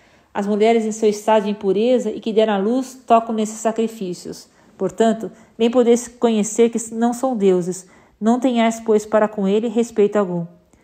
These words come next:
Como poderiam eles ser chamados deuses?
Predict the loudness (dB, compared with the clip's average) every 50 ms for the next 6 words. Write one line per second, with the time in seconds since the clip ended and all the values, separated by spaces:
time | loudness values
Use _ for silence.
0 | _ _ _ _ -20 _ _ _ _ 0 2 2 2 2 2 2 4 4 4 4
1 | 2 2 2 2 2 2 2 0 -2 0 -2 -2 0 0 0 0 -2 -4 -4 0
2 | 2 2 4 4 2 2 0 -4 -6 -8 -14 _